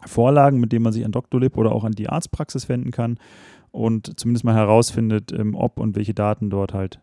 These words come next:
vorliegen. Das, äh, Gutachten von, äh, Thilo Weichert gibt's natürlich auch, das ist auch verlinkt, das ist so eine vierzigseitige, äh, Schrift, wo das nochmal detaillierter, ähm, aufgeführt ist, jetzt an dieser Laudatio, die ja jetzt schon auch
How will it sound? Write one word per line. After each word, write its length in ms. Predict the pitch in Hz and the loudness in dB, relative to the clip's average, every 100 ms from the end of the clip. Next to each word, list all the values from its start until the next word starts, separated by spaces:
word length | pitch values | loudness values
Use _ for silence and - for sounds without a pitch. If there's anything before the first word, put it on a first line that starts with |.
| _ | _
vorliegen. 500 | - 101 92 - 120 - - - - _ _ _ - | -6 -4 -4 -8 -12 -20 -20 -20 -20 _ _ _ 2
Das, 320 | 127 - - | 2 2 -2
äh, 260 | 127 123 117 | 2 2 2
Gutachten 500 | 175 - 170 - 156 | 0 0 0 -2 -4
von, 360 | - 131 131 | -2 0 2
äh, 480 | 127 123 120 117 117 | 2 2 2 2 0
Thilo 240 | 113 123 117 | -2 0 2
Weichert 320 | 139 156 139 | 2 0 -2
gibt's 160 | 131 | -4
natürlich 380 | 127 - 110 107 | -4 -2 -4 -2
auch, 260 | 127 190 170 | 0 0 -2
das 120 | 127 | -4
ist 100 | 117 | -2
auch 160 | 139 - | -2 -2
verlinkt, 380 | 139 143 143 | -4 -4 -4
das 80 | 131 | -8
ist 100 | - | -8
so 80 | 117 | -4
eine 100 | 113 | -2
vierzigseitige, 1000 | - 131 127 - 120 117 120 113 110 113 123 - | -2 -2 -2 -2 -2 -2 -2 0 0 -2 -6 -6
äh, 220 | 107 107 | 0 0
Schrift, 460 | 104 - 151 - - | 0 -2 -2 -6 -4
wo 140 | 120 | -2
das 180 | 117 107 | -2 -4
nochmal 420 | 113 113 110 107 | -2 0 2 2
detaillierter, 800 | 104 110 113 117 139 135 127 135 - | 0 2 4 4 4 6 4 2 -2
ähm, 280 | 117 117 113 | -2 -2 -2
aufgeführt 540 | 120 120 113 117 120 | -4 -4 -4 0 0
ist, 100 | 117 | 0
jetzt 120 | 110 | -2
an 80 | 117 | -2
dieser 160 | 107 101 | 0 0
Laudatio, 480 | 101 113 151 151 | 2 0 0 0
die 100 | 127 | 2
ja 80 | 113 | 2
jetzt 200 | 113 110 | 0 -2
schon 120 | - | -4
auch 180 | 127 117 | -4 -6